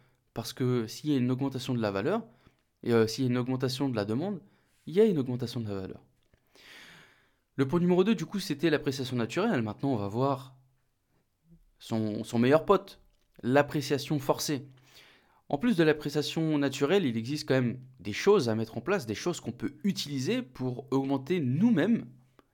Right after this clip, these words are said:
la valeur d'un bien. Je pense que vous avez tous deviné, tous deviné, mais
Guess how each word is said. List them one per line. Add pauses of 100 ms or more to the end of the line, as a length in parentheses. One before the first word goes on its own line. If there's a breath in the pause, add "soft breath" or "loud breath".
(120)
la
valeur
d'un
bien. (760)
Je
pense
que
vous
avez
tous
deviné, (160)
tous
deviné,
mais